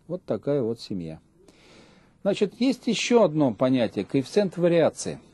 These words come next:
Вот он используется обычно, э, значит, в статистике, э, для следующего обозначения. Сравнивается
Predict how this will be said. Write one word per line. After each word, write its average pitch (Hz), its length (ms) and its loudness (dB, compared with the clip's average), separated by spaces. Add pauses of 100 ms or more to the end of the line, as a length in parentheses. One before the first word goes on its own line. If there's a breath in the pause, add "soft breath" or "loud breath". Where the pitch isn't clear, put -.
(120)
Вот 131 280 -6
он 151 140 0
используется 104 760 -2
обычно, 95 440 -6
э, 80 840 -8
значит, 82 440 -16
в - 80 -20
статистике, 175 720 -6 (760 soft breath)
э, 95 720 -12 (340)
для 151 420 -2 (160)
следующего 151 440 -4
обозначения. 123 560 -4
Сравнивается 104 880 -2